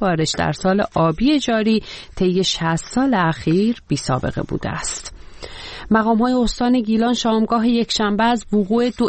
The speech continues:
انفجار جداگانه در شهرهای رشت و رضوانشهر خبر دادند. به گفتهٔ ایرج شاهی، فرماندار رضوانشهر، ساکنان واحدی که انفجار در آن رخ داد در خانه نبودند و به همین دلیل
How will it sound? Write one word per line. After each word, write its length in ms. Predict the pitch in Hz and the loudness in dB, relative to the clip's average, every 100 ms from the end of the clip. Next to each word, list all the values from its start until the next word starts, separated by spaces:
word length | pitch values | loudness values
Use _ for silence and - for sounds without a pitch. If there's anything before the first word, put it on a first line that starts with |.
| - | 0
انفجار 840 | 208 208 190 214 190 233 247 262 262 | 0 0 2 0 2 2 2 4 0
جداگانه 680 | - 208 208 202 202 202 214 | 0 0 2 0 2 0 2
در 180 | 214 | 0
شهرهای 580 | 202 208 196 190 220 226 | 0 0 0 0 2 2
رشت 420 | 202 220 240 - - | 2 2 2 0 -2
و 40 | |
رضوانشهر 800 | 185 185 170 170 170 170 220 233 | 2 2 0 0 0 0 0 0
خبر 440 | 190 - 156 151 143 | -2 -4 -2 -2 -2
دادند. 500 | 151 151 156 156 160 | -2 -2 -2 -2 -2
به 100 | 165 | 0
گفتهٔ 260 | 175 202 | 0 2
ایرج 400 | 196 185 190 190 | 2 2 0 0
شاهی، 420 | 196 190 180 208 202 - - - | -2 0 2 2 0 -8 -16 -6
فرماندار 680 | 202 196 196 190 196 254 269 | -2 0 2 2 2 2 2
رضوانشهر، 800 | 190 160 151 147 151 165 170 220 | 2 -2 -2 -2 -2 0 0 0
ساکنان 840 | 208 202 196 202 208 233 226 226 226 | 0 -2 0 2 2 2 2 2 0
واحدی 420 | 208 202 214 220 220 | 2 2 2 0 -2
که 140 | 226 | 0
انفجار 440 | 208 196 185 220 | 0 0 0 0
در 240 | 226 196 190 | 0 0 2
آن 160 | 240 262 | 2 2
رخ 200 | 254 - | 0 0
داد 200 | 233 220 | -2 0
در 160 | 196 | 0
خانه 300 | 180 175 185 | 0 2 2
نبودند 680 | 185 180 196 214 208 208 196 | 4 2 2 0 0 0 0
و 80 | 170 | 0
به 80 | 170 | 2
همین 280 | 175 190 | 2 2
دلیل 340 | 180 170 185 | 2 2 2